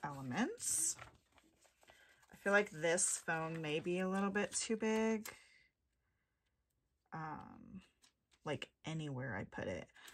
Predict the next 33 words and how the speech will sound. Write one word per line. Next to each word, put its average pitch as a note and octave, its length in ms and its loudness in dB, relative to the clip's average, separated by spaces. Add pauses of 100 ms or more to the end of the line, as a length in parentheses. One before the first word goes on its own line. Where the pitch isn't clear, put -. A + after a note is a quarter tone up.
(460)
unless E3 300 2
I E3 60 0
was E3 140 -2
to F3 80 -4
cut - 240 -4
the D3+ 60 -10
phone F#2 360 -6
off. A#1 320 -6
I - 140 0
don't F3 120 -4
know, D#3 120 -2
I C#3+ 100 2
might D#3 200 -2
just F3+ 200 0
not D#3+ 160 -2
be G2 100 -4
able - 120 -6
to - 80 -2
use - 240 -4
it - 160 -4
'cause - 160 -6
it's - 180 -2
super - 640 8
big. - 440 -6 (1400)
So - 140 -4
I E3+ 40 -4
think F#3+ 420 -6
I F3 60 -8
might E3 200 -8
skip - 260 -6
on - 120 -12
this - 180 -6
one, G3 300 -6